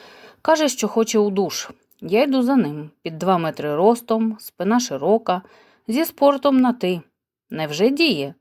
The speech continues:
Бо він вже не розказує усіляку дурню про любов і не лізе з поцілунками. «Втомився, любий?»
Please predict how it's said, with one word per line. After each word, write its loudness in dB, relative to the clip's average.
Бо -4
він 0
вже -2
не 4
розказує 0
усіляку -6
дурню -8
про -6
любов 0
і 0
не 4
лізе -2
з -8
поцілунками. -8
«Втомився, 0
любий?» -8